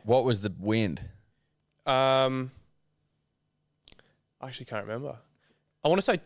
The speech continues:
Speaker 2: two point four, but I think that's too generous. The max you can have is two.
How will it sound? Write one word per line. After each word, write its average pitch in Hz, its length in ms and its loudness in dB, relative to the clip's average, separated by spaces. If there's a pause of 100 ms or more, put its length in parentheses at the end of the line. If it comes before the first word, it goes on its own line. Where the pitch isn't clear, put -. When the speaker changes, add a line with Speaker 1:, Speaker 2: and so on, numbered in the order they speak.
Speaker 2:
two - 160 2
point 139 220 0
four, 131 320 4
but 123 80 4
I 123 60 2
think 147 160 -6
that's 139 160 0
too 127 100 -6
generous. 113 420 -2
The 147 120 0
max 151 340 0
you 143 80 -6
can 131 100 0
have 123 120 0
is 113 80 -4
two. 110 320 -6